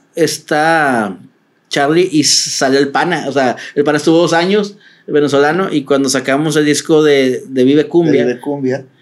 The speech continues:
Speaker 1: antes de sacar el disco, se, se sale el pana, y nosotros invitamos a Sabo por recomendación de Charlie para,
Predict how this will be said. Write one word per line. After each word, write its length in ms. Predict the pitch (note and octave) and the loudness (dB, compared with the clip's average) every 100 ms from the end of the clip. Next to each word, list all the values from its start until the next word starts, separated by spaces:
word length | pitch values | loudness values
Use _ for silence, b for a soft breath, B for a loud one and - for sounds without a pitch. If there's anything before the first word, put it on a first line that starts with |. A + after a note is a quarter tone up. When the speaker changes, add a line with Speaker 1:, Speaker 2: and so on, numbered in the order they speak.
| b b | b b
Speaker 1:
antes 300 | B2+ C3+ D3+ | -4 -2 -2
de 60 | D3+ | 0
sacar 160 | C#3 | 0
el 60 | C#3 | 0
disco, 480 | C3+ - C#3+ C#3 - | 0 2 2 2 -6
se, 360 | - - B2+ | -10 -4 -4
se 320 | A2+ - - A#2+ | -4 -8 -6 -2
sale 180 | B2+ | 0
el 120 | C#3+ D3 | 0 0
pana, 480 | D3 D3+ D#3 - b b b b _ - | -2 -2 -6 -12 b b b b _ -2
y 80 | D3 | 0
nosotros 220 | D#3+ D#3+ | 0 0
invitamos 440 | E3 D#3+ D3+ E3 | 0 0 0 0
a 60 | E3+ | 0
Sabo 840 | - D3 D3+ D#3+ D#3 C#3+ B2+ - _ _ _ _ | 0 2 4 4 4 2 0 -8 _ _ _ _
por 120 | D3 | -2
recomendación 800 | C3+ C#3 C#3 C3+ C#3 C#3+ D3+ D3+ B B B | 0 2 2 0 2 2 0 -4 B B B
de 180 | D#3 C#3+ | -6 -4
Charlie 500 | F3 D3 D#3+ D3+ - _ b b b _ _ _ _ - | -4 -2 -4 -4 -12 _ b b b _ _ _ _ -6
para, 560 | C3 B2+ B2 B2 A2+ | -2 0 0 0 -2